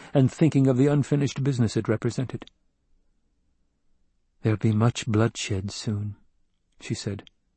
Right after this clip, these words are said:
"The Harkonnens won't rest until they're dead or my Duke destroyed. The Baron cannot forget that Leto is a cousin of the royal blood, no matter what the distance, while the Harkonnen titles came out of the Chaume pocketbook.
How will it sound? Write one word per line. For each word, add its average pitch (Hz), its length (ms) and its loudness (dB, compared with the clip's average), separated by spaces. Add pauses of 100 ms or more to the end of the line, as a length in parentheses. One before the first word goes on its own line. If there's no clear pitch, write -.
(1300)
"The 117 80 4
Harkonnens 120 640 4
won't 110 280 2
rest 117 320 0
until 101 280 0
they're 104 200 2
dead 107 280 2
or 101 120 0
my 101 180 0
Duke 107 320 -2
destroyed. - 640 -6 (1040)
The 135 100 6
Baron 131 400 6
cannot 135 380 2
forget 127 340 2
that 110 140 -2
Leto 110 300 2
is 98 120 0
a 107 60 2
cousin 120 360 0
of 95 80 -2
the 104 100 0
royal 101 240 2
blood, 107 280 -2 (280)
no 139 100 6
matter 117 260 4
what 113 160 0
the 127 80 0
distance, 110 520 -4 (880)
while 92 220 2
the 95 100 4
Harkonnen 95 520 0
titles 101 520 0 (260)
came 127 200 6
out 110 140 4
of 98 80 0
the 92 100 -2
Chaume 98 440 0
pocketbook. - 600 -6